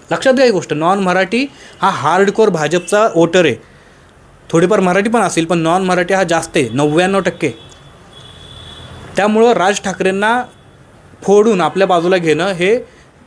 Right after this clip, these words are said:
एकमेव उद्दिष्ट आहे देवेंद्र फडणवीस यांचं, की मराठी आकडा हा मुंबई बीएमसीमधला हा विभागला गेला पाहिजे, इकडं तिकडे गेला पाहिजे, आणि थोडीफार मग शिवसेनेला पडली, उद्धव बाळासाहेब ठाकरे गटाला, तर त्यांना काय एवढा फरक पडत नाही.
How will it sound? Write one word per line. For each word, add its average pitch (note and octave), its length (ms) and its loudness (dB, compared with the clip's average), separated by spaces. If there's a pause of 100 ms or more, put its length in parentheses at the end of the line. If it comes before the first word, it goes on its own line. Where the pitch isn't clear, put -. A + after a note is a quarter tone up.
एकमेव G#3+ 380 2
उद्दिष्ट G3 540 0
आहे G3 80 4
देवेंद्र E3+ 420 2
फडणवीस E3+ 280 0
यांचं, E3 240 -2
की F3+ 140 -6
मराठी E3 400 -2
आकडा D#3+ 300 0
हा D#3 120 -2
मुंबई D3+ 340 2
बीएमसीमधला D3 680 0 (460)
हा D3 100 0
विभागला D3 420 0
गेला E3 220 2
पाहिजे, D#3 260 0
इकडं C#3+ 260 0
तिकडे D3 260 0
गेला D3 200 2
पाहिजे, C#3+ 260 0
आणि G#3 180 -4 (580)
थोडीफार D#3 360 2
मग D#3+ 200 -2
शिवसेनेला D3 420 -4
पडली, D3 280 -2
उद्धव C#3 220 0
बाळासाहेब C#3 300 0
ठाकरे C#3+ 200 0
गटाला, C#3 280 -2
तर D3 80 -2
त्यांना C#3 200 0
काय D3 80 0
एवढा D3 140 2
फरक D3+ 240 0
पडत D#3+ 300 -2
नाही. B2 140 -4